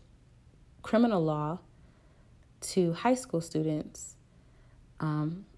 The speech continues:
or rising, rising freshmen in high school to,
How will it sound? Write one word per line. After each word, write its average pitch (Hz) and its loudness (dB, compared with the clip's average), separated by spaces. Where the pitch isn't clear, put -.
or 170 8
rising, 165 4
rising 170 2
freshmen 160 -4
in 160 -2
high 160 -2
school 156 -4
to, 156 -2